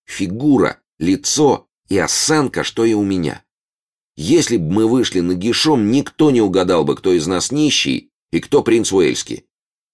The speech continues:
А теперь, когда я одет в твоё платье, мне кажется, я ещё лучше могу чувствовать, что ты испытал, когда грубиян-солдат... Послушай-ка, у тебя, кажется, ссадина на руке».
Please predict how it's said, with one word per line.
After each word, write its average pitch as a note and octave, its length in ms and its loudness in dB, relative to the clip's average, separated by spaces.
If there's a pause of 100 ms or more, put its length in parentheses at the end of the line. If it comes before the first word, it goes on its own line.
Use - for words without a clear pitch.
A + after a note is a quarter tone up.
(180)
А F#2 100 -6
теперь, D3 440 0
когда F2 280 -2
я D#2+ 180 0
одет D#2+ 220 -2
в - 80 -18
твоё D2 260 -4
платье, C#2+ 360 -6
мне G2+ 220 -2
кажется, D#2 440 -6
я F2+ 180 0
ещё A#2 500 0
лучше F#2 320 0
могу D#2+ 260 -4
чувствовать, D2 640 -6 (260)
что - 380 -2
ты F#2+ 180 0
испытал, F2 560 -2
когда D2 340 -4
грубиян-солдат... D#2+ 1200 -2 (920)
Послушай-ка, - 580 -4
у B1 80 -6
тебя, D2+ 200 -4
кажется, G2+ 440 -4
ссадина E2 520 -2
на C#2 100 -4
руке». C#2 380 -4